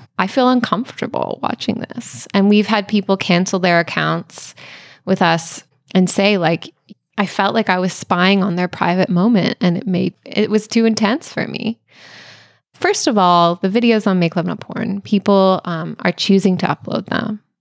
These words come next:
So it's a positive experience for them. I would just suggest,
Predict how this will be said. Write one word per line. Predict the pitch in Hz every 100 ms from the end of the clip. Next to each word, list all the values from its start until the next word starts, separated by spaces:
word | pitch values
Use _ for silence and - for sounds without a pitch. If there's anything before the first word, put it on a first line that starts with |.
| -
So | - 190 175
it's | 165 190
a | 196
positive | - 196 190 185 180 170
experience | - - - - - - - - - -
for | - -
them. | - - 262 _ _ - - - - - _ -
I | 220
would | 311 427
just | 508 -
suggest, | - 240 208 185 190 214 - -